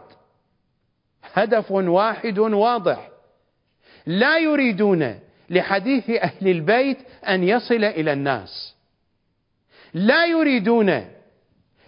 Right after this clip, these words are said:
لثقافة العترة أن تصل إلى الناس، لا يريدون لرواة الحديث أن يفعلوا بيعة الغدير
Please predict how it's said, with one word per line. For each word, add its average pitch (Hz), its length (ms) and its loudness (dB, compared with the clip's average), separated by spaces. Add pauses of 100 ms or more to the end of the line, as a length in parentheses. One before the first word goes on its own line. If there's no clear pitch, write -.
لثقافة 226 840 0
العترة 233 840 0 (140)
أن 180 160 0
تصل 226 360 0
إلى 170 280 0
الناس، 160 580 -4 (1400)
لا 294 340 4
يريدون 247 800 2 (580)
لرواة 233 600 4
الحديث 247 760 2 (1500)
أن 233 140 0
يفعلوا 214 1000 2 (560)
بيعة 214 600 0
الغدير 190 720 0